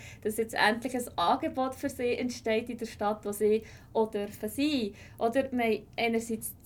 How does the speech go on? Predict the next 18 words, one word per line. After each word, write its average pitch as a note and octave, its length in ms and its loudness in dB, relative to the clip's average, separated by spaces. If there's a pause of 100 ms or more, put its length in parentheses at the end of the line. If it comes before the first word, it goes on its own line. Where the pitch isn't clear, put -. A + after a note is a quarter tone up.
(160)
es A3 180 -6
ist G#3+ 100 -6
schon A3+ 120 2
angesprochen B3+ 680 2
worden, A3 340 -2
die G#3+ 140 -8 (120)
Einsprachen, B3 640 2
die A3+ 60 -2
es A#3 100 -6
immer A#3 320 -4
wieder A3+ 200 -2
gibt A#3 320 -4
gegen A3 240 -4
so A#3 160 -6
Clubs A#3+ 460 -8 (340)
in A#3+ 160 -6
der B3+ 80 -4
Stadt - 580 0